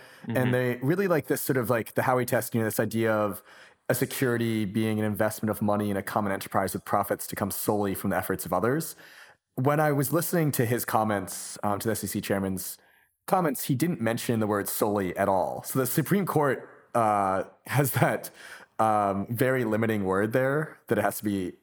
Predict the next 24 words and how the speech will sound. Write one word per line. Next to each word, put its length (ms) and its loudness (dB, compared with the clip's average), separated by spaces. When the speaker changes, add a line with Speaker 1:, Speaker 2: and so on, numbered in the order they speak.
Speaker 2:
because 340 -2
of 160 -10
solely 420 0
the 140 -2
efforts 300 -2
of 80 0
others. 580 0
And 80 2
the 60 2
S 140 0
E 40 0
C 140 -2
is 120 -4
trying 260 0
to 60 -4
get 280 -2
rid 100 0
of 80 0
that 160 2
word 280 2
and 80 0
just 140 -4
say, 140 2
like, 220 0